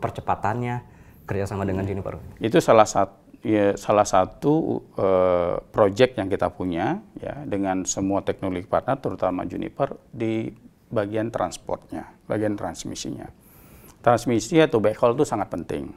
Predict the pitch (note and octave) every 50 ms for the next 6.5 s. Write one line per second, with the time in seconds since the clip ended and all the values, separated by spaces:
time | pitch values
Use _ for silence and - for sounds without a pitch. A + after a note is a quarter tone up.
0 | - - _ - F2 F2 F#2+ G#2+ C3 D3 - - - - - - - - - -
1 | - - _ - G2+ F#2 F2 E2+ E2+ - - - - - A2 - A#2 A#2 A2+ A2
2 | A2 A2 A2 A2 G#2+ G2 G2 G2 G2 - - - - - - G2 F#2 F2 - -
3 | - E3 D#3+ C#3+ A2+ G2+ F#2+ G2 F#2+ - - F#2+ F#2+ F2+ F2 F2 F2 - - G#2+
4 | G#2 G2 - - - G#2+ G2+ F#2+ F#2+ F#2 F#2 A2 C3+ - F#2 - A2 G2+ F#2+ F#2+
5 | F#2 F#2 F2+ F2 E2+ - - - - - A2+ F#2 F#2 F#2 - - A#2+ A#2+ A#2 A2
6 | - C#3+ C3+ A2+ G2+ F#2+ G2+ G#2+ -